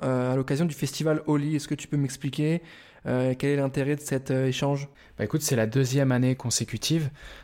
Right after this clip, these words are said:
Speaker 2: euh, où cette fête, euh, religieuse a lieu, euh, pendant une période de confinement. Euh, donc du coup, cette année, effectivement, il y a eu, euh, Time Out, euh, London qui s'est associé à Instagram pour proposer un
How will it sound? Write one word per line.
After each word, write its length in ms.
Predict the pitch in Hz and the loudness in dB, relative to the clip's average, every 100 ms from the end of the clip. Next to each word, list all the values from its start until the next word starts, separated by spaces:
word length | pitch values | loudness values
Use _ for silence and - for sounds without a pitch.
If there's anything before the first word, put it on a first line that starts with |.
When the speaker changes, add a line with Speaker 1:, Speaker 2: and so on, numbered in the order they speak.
| - | -4
Speaker 2:
euh, 520 | 101 101 98 98 98 101 | 0 2 2 2 2 0
où 80 | 110 | 0
cette 400 | - 107 107 104 | 0 0 0 0
fête, 360 | - 117 - | 0 -2 0
euh, 260 | 104 95 95 - - - | 0 0 -2 -6 -12 -6
religieuse 680 | 107 110 107 113 127 117 - - - - | -2 0 2 4 2 0 -6 -20 -20 -2
a 140 | 120 | 2
lieu, 340 | 117 113 120 117 - | 4 4 4 0 -2
euh, 180 | 107 98 | -2 -2
pendant 420 | - 110 107 107 | 0 2 4 2
une 80 | 101 | 2
période 260 | 113 107 | 2 0
de 100 | 104 | 0
confinement. 680 | 110 107 - 110 117 156 170 | -2 -2 -2 0 2 2 0
Euh, 320 | 120 104 104 101 | 0 2 2 2
donc 160 | 104 | 0
du 100 | 107 | -2
coup, 180 | - 147 | -2 0
cette 240 | 143 113 | 0 0
année, 240 | 110 107 135 | 2 2 2
effectivement, 520 | 131 110 - 101 120 | 0 -6 -2 0 2
il 80 | 113 | 2
y 40 | |
a 60 | 95 | 0
eu, 160 | 104 | 0
euh, 100 | 98 90 - - - | -2 -4 -10 -20 -4
Time 240 | 123 110 | 0 2
Out, 340 | 117 120 - - - | 2 2 -2 -10 -4
euh, 260 | 104 101 | -2 0
London 420 | 98 110 110 120 110 | 2 2 2 0 -2
qui 120 | - | -4
s'est 200 | - 101 | -4 -2
associé 380 | 98 98 - 110 | -2 0 0 2
à 80 | 98 | 0
Instagram 520 | 98 - 101 110 131 - - - | 0 0 0 0 -2 -4 -18 -4
pour 160 | 131 - | -4 -4
proposer 580 | 117 110 117 104 120 | -6 0 0 2 2
un 320 | 117 101 95 | 2 0 -2